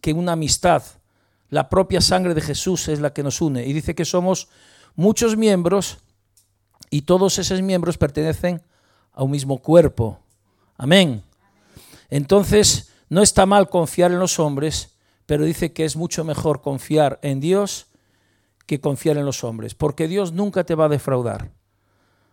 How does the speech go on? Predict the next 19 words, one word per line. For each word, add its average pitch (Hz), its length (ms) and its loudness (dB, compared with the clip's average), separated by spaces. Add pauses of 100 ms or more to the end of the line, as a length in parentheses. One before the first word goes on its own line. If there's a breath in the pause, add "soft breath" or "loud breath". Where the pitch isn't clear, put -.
(300)
Dios 180 300 6
lo 208 180 6
que 165 260 0
dice, 214 460 2
lo 170 200 0
cumple, 127 760 2
siempre 170 520 4
lo 160 80 4
va 156 60 4
a - 20 4
hacer 147 200 -2
así. 123 340 -6 (2500)
Ahora, 175 340 8
hay 190 140 4
conversaciones 202 1200 2 (1600)
que 135 560 0
pueden 175 340 0
traer 170 260 0
problemas 151 800 -2